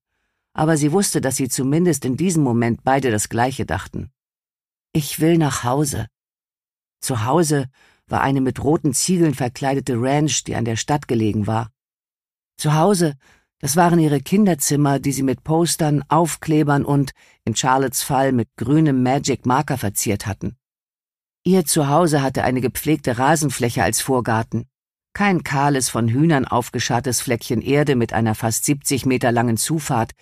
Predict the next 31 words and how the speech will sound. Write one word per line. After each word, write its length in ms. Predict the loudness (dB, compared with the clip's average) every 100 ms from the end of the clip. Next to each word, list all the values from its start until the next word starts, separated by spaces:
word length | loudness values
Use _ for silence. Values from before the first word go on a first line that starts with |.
| _ _
damit 280 | -2 -2 0
man 180 | 0 2
sah, 300 | 4 4 2
wer 120 | 0
sich 140 | -2
dem 180 | -2 0
Haus 240 | 0 0 0
nähert. 480 | 0 0 -2 -8 _ _ _ _ _ _ _ _ _ _ 2
Niemand 480 | 4 6 6 4 2
von 220 | 0 2
ihnen 320 | 2 4 4
hatte 240 | 2 2
gesehen, 540 | 2 2 4 4 4 2
wer 120 | 2
sich 160 | 0 0
dem 160 | 0
roten 340 | 2 0 0 -2
Ziegelhaus 600 | -2 0 0 0 -2 -2
genähert 420 | 0 0 0 -2
hatte. 320 | -4 -4 -8 -10 _ _ _ _ _ _ _ _ _ 0
Erst 360 | 2 2 0
acht 240 | 0 0 0
Tage 360 | 2 2 2
waren 240 | 2 0 0
vergangen, 500 | 0 0 2 0 -2 -8 -10
seit 220 | -6 -2
ihr 80 | 0
Leben 260 | 0 0
zerstört 540 | -2 -2 -2 0 0 0
worden 260 | -2 0
war, 300 | 0 0 -2